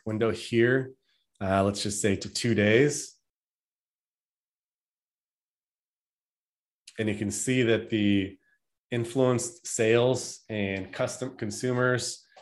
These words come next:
and transactions updates at the top. So we don't actually say,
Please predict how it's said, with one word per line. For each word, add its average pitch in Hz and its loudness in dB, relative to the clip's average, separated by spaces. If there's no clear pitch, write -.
and 107 -2
transactions 107 2
updates 107 -2
at 92 -6
the 95 -10
top. 120 2
So 110 -2
we 123 2
don't 170 6
actually 139 4
say, 117 2